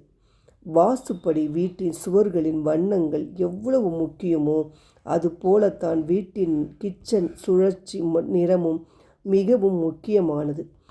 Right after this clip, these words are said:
அந்த வகையில் உங்கள் வீட்டில் செழிப்பு மற்றும் மகிழ்ச்சியை மேம்படுத்தவும் செல்வம் குவியவும் வாஸ்துப்படி உங்கள் வீட்டின் கிச்சன் எந்த நேரத்தில் இருக்க வேண்டும்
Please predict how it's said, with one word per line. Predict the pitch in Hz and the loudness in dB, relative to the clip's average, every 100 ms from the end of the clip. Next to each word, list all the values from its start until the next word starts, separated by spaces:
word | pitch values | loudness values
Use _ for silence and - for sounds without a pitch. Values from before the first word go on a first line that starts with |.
| _ _ - | _ _ -4
அந்த | 185 233 269 | 0 2 2
வகையில் | 190 160 147 156 151 | 2 0 -2 -4 -4
உங்கள் | 180 190 165 160 | 0 2 4 0
வீட்டில் | 151 180 226 - 190 - | 2 -2 -2 -6 -10 -10
செழிப்பு | - 202 202 233 233 | -2 0 0 -2 -4
மற்றும் | 175 156 151 165 147 | -2 -2 -4 -6 -2
மகிழ்ச்சியை | 147 160 220 196 - 170 151 147 - _ - | -2 0 -4 -6 -6 -4 -4 -6 -20 _ 0
மேம்படுத்தவும் | 185 202 208 175 147 147 160 185 233 - _ _ - | 4 4 4 0 -2 -4 -2 -2 -4 -10 _ _ -12
செல்வம் | - 190 233 254 196 - | 0 2 2 0 -2 -4
குவியவும் | 170 165 160 151 160 - 165 165 | -4 0 0 0 -4 -8 -6 0
வாஸ்துப்படி | 175 226 233 175 175 156 147 | 0 0 -4 -4 -2 -2 -4
உங்கள் | - 170 156 156 | -4 -2 0 -2
வீட்டின் | 151 180 185 185 156 147 | 0 -2 -2 -4 -4 -6
கிச்சன் | 170 - - 165 160 _ _ _ 196 | -18 -12 -4 -4 -4 _ _ _ 0
எந்த | 185 220 226 185 | 2 4 4 2
நேரத்தில் | 151 170 202 190 - 160 | 2 2 2 -2 -4 -4
இருக்க | 151 160 185 190 | -2 -2 -4 -4
வேண்டும் | 156 156 147 151 | -4 -4 -4 -8